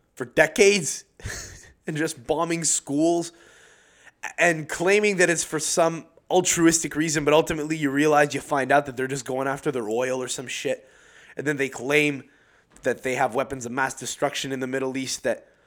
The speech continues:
are a threat to our democracy and our liberty. And people believe it. And twenty years later, people still believe it. And right now in Russia, you have Russians that think that they're the good guys.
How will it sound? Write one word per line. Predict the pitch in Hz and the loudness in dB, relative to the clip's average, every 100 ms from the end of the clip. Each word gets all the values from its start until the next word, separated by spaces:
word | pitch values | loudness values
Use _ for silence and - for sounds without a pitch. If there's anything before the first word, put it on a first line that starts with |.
| _ - | _ -4
are | 110 | -4
a | |
threat | 101 - 147 147 - | -4 -2 2 2 0
to | 139 | -2
our | 135 | -2
democracy | 120 127 135 - - 135 | -2 -2 -4 -4 -6 -4
and | 117 | -4
our | 110 | -6
liberty. | 107 127 127 117 92 - _ _ _ - | -6 -6 -6 -6 -8 -14 _ _ _ -10
And | 156 | -4
people | 180 226 254 | 0 2 4
believe | 285 311 311 | 6 8 8
it. | 247 - - _ _ _ _ _ _ _ - | 8 6 -2 _ _ _ _ _ _ _ -10
And | 165 | -2
twenty | 202 240 262 | 2 4 4
years | 262 233 | 2 4
later, | 320 277 | 6 6
people | 175 226 | 4 0
still | 269 - 349 | 2 2 2
believe | 311 233 135 | 0 0 -2
it. | 110 _ _ _ | -8 _ _ _
And | 156 | 2
right | 208 208 | 2 4
now | 208 | 4
in | 190 | 6
Russia, | 208 208 156 | 6 6 2
you | 147 | 0
have | 160 | 0
Russians | 180 190 208 170 | 0 -2 -4 -6
that | 160 | -4
think | - 190 - - _ _ _ _ _ _ - | 0 0 -2 -16 _ _ _ _ _ _ -6
that | 160 | 0
they're | - 214 | 6 6
the | 254 | 6
good | 233 262 | 4 6
guys. | 240 165 104 - | 8 8 4 -8